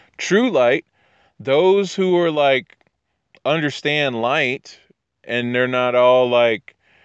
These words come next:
rebellious and stuff, because there are just some people who are just gonna be rebellious, and we have to deal with that, and that's fine. Uh, as, uh, Rabbi Griffin so graciously shared, that part of gathering in divine sparks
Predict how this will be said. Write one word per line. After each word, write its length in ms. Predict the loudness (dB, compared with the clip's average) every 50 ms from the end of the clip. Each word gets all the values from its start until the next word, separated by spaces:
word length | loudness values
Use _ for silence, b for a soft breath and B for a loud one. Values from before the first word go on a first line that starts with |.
| b b -6
rebellious 640 | -6 -4 -2 0 0 2 2 2 0 -2 -4 -6
and 120 | -10 -12 -10
stuff, 320 | -6 -2 -2 -2 -2 -2
because 340 | -6 -8 -4 -4 -4 -2 0
there 140 | 0 0 0
are 60 | 0
just 240 | 0 -2 -4 -4 -2
some 180 | -4 -4 -2
people 280 | -2 -4 -2 -2 -2 -2
who 100 | 0 0
are 80 | 0 0
just 220 | 0 -2 -2 -4
gonna 120 | -6 -4
be 120 | -2 -2 -2
rebellious, 580 | -2 -2 -2 0 0 0 0 0 -2 -4 -6
and 220 | -6 -6 -6 -4 -4
we 80 | -2
have 160 | -2 -2 -2 -4
to 80 | -4
deal 160 | -2 0 0
with 140 | 0 0 0
that, 160 | 0 0 0 -2 -4
and 60 | -6 -6
that's 140 | -6 -6
fine. 360 | -4 -4 -2 -2 -2 -4 -6 -10 B B B B B B B B B B B
Uh, 340 | -4 -2 -2 0 0 -2 -4 -4 -2
as, 480 | 0 0 2 0 0 -2 -4 -8 -8 -6
uh, 180 | -2 -2 0 0
Rabbi 280 | 0 0 0 0 0 -2
Griffin 440 | -2 -2 -2 -4 -2 -4 -8 -8 -8
so 200 | -8 -6 -6 -6
graciously 760 | -4 -2 -2 -2 -2 -4 -8 -10 -8 -6 -4 -2 -2 -2 -4
shared, 580 | -6 -4 -2 0 2 2 2 2 0 -2 -6 -14 -16
that 380 | -10 -4 -2 0 2 0 0 -2 b b b b b b b b
part 340 | -4 -2 0 0 0 0 -2
of 540 | -4 -2 0 0 2 2 2 0 -2 -4 -6
gathering 400 | -2 0 0 0 0 -2 -4 -4
in 200 | -6 -6 -6 -6
divine 380 | -8 -6 -4 -4 -4 -4 -6 -8
sparks 680 | -12 -4 0 0 2 2 0 -4 -10 -16 -20 -20 -20